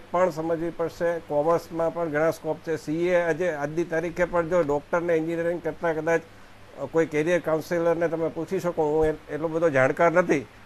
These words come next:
છતાંય મારું જે અવલોકન છે એ પ્રમાણે સી એમાં સૌથી ઓછું result આવે છે. અને એ સૌથી અઘરી પરીક્ષા, ડૉક્ટરો, એન્જિનિયરો જેટલા બહાર પડે છે એની કરતાં સી એ સૌથી ઓછા. સી એ છે, સી એસ છે, અ,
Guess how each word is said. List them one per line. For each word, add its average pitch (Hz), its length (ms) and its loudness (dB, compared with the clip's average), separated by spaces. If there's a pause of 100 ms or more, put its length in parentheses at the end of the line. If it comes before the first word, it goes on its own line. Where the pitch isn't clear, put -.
(180)
છતાંય 185 220 6
મારું 165 380 4
જે 185 100 4
અવલોકન 175 460 2
છે 165 100 -4
એ 160 40 4
પ્રમાણે 165 320 -2
સી 156 280 -2
એમાં 175 260 0
સૌથી 180 380 0
ઓછું 180 320 0
result 143 360 2
આવે 117 240 0
છે. 98 200 -18 (380)
અને 151 140 2
એ 175 420 2
સૌથી 170 400 2
અઘરી 180 220 2
પરીક્ષા, 170 340 -2
ડૉક્ટરો, 170 480 2
એન્જિનિયરો 170 460 2
જેટલા 156 300 0
બહાર 160 260 4
પડે 170 260 0
છે 160 140 -2
એની 160 120 -2
કરતાં 165 300 -2
સી 170 260 -4
એ 180 60 0
સૌથી 175 340 -2
ઓછા. 156 260 0
સી 165 320 -4
એ 170 80 -2
છે, 165 180 -4
સી 156 280 -6
એસ 165 140 -2
છે, 151 300 -2
અ, 127 60 -8